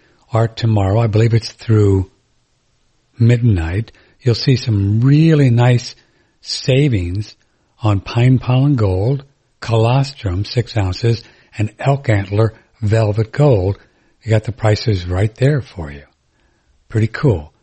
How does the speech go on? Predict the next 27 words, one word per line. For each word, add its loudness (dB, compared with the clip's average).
And, -4
uh, -4
Surthrival -2
always 2
offers -2
free 0
shipping -2
on 0
everything -2
over -2
two -2
hundred -2
dollars, -6
uh, -4
a -6
hundred 0
dollars -12
rather. -12
So, -6
so -8
that's -4
a, -14
a -6
cool -4
thing -8
as -4
well. -8